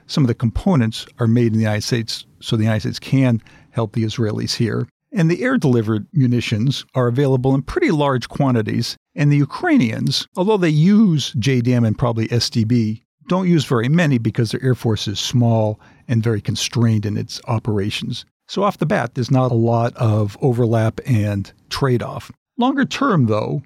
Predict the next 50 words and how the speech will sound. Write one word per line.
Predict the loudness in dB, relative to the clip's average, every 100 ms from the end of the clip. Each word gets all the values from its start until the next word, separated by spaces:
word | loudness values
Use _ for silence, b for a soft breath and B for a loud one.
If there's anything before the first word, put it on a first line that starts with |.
| _
there | 2
may | 4 2
be. | 0 -4 -6
If | -6 -2
the |
war | 0 2 2
goes | 2 2
on | 2 2 2 0
for | -2 -2 0 0
a |
substantial | -2 -6 -2 0 0 0
period | -2 0 0 -2
of | -6
time, | -2 2 2 0
as | -4 -4
many | 0 0
people | 0 -2 -2 -10
expect, | -10 -4 -2 -2 -4
if | -6
the | -8
fighting | -6 -2 0 0
is | 0 -2
intense, | -4 0 0 0
again, | -2 -2 0 0
as | 0 0
many | 0 0
people | -2 -4 -6
expect, | -10 -10 -6 -6 -6 -10 B B B _
then | 2
the | 2
Israelis | 2 2 2 2 0
will | 0 2
need | 2 0 0
more | 0 2 2
munitions. | 2 0 0 2 2 2
There'll | -2
probably | 0 0 0 -2
be | 0 0
more | 0 0 0 -2
types | -4 -2 0 2
of |
munitions, | 2 2 2 2 2 0 -2
and | 0 4 4
then | 2 0 0
there | 0
will | 2 2
be | 2 0
some | 0 -2 -2
trade-offs | -2 -2 0 -2 -4 -4
with | -4 -4 -8